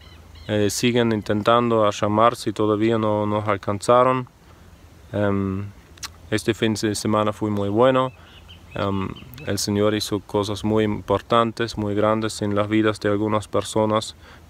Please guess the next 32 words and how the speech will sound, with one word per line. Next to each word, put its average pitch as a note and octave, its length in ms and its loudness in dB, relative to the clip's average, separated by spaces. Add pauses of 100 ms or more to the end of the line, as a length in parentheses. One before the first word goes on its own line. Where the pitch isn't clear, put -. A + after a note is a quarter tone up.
que G2+ 120 -4
nos G#2 160 0
encontramos G#2+ 720 0
en G2 160 -4
oración. B2 640 0 (640)
Em, F#2 400 -4 (460)
no G2+ 200 -2
solamente G2 580 -2
en G2 100 -2
la G2 100 -2
vida G2+ 500 2 (320)
de G2+ 100 -4
otra A#2+ 300 2
gente, A#2 380 -2
también F#2+ 340 -2
en F#2+ 100 -6
nuestra A#2 400 2
vida. A2 300 2
Estamos G#2+ 340 -4
muy G2+ 160 -2
agradecidos G2 800 0
por - 220 -4
todo G#2 340 0 (640)
y G2 360 -2 (280)
le G2+ 160 -2
amamos A2 580 0 (420)
y F#2+ 300 -4 (400)
nos G2+ 120 -4
vemos G#2 260 -2
pronto. A2+ 480 2
Así G2+ 220 -4
que G2+ 240 -2